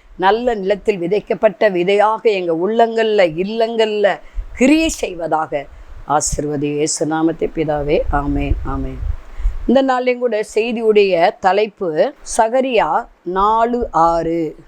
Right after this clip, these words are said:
"பலத்தினாலும் அல்ல, பராக்கிரமத்தினாலும் அல்ல, என் ஆவியினாலே ஆகும்." பாருங்க, இன்னைக்கு நம்முடைய சுய பலத்தினால அதை செஞ்சிடலாம், இதை செஞ்சிடலாம் அப்படி நிறைய பேர் கடனாளியா இருக்கிறோம். நிறைய பேர் வாழ்க்கையில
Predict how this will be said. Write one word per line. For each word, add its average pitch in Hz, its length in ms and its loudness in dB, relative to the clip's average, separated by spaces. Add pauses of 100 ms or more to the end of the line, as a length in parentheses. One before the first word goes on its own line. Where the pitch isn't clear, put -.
(120)
"பலத்தினாலும் 262 880 0
அல்ல, 180 500 -2 (380)
பராக்கிரமத்தினாலும் 220 1080 0
அல்ல, 180 600 2 (260)
என் 165 280 4
ஆவியினாலே 190 1000 2
ஆகும்." 143 640 -6
பாருங்க, 240 500 4 (240)
இன்னைக்கு 233 380 0
நம்முடைய 214 400 0
சுய 302 500 0
பலத்தினால 262 760 0
அதை 220 340 -2 (100)
செஞ்சிடலாம், 247 500 2
இதை 226 280 -4
செஞ்சிடலாம் 254 520 2 (540)
அப்படி 240 260 2
நிறைய 226 580 2
பேர் 269 240 -2
கடனாளியா 233 640 0
இருக்கிறோம். 208 580 -2 (300)
நிறைய 214 440 4
பேர் 247 300 -2
வாழ்க்கையில 220 600 0